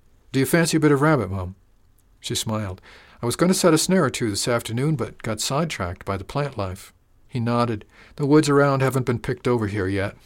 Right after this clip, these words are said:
Only Mother Alderton gathered much, and even that was naught but what she used for her liniments, salves, and teas." As he spoke, he rummaged around in the game bag over his shoulder and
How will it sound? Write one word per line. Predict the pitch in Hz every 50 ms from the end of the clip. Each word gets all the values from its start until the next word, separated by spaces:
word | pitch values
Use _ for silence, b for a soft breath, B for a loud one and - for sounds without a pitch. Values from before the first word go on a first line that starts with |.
| - -
Only | 107 113 113 113
Mother | 107 113 117 113 117 110
Alderton | 110 120 117 - 107 98 98 95
gathered | 95 104 104 101 95 92 92
much, | 95 90 95 - -
and | - 101 95 98 107 - -
even | 107 107 104 104
that | 113 113 117 101
was | 101 95 -
naught | 104 104 107 101 -
but | - - 104
what | 110 104 -
she | - 110
used | 101 107 107 101 - -
for | - 98
her | 95 95
liniments, | 98 113 117 107 104 104 - -
salves, | - - 117 107 107 107 101
and | 104 95 95
teas." | - - 123 113 101 92 98 101 - - _ b b b b b b b b b b b b b -
As | 143 120
he | 120 123
spoke, | - - - 160 160 151 -
he | - 117
rummaged | 107 110 120 120 120 110 - -
around | 107 110 117 117 113 110
in | 104
the | 104
game | 101 113 117 120 123
bag | 110 107 101 92 92 95
over | 101 101 98 95
his | 95 -
shoulder | - - 123 117 113 107 101 92
and | 98 B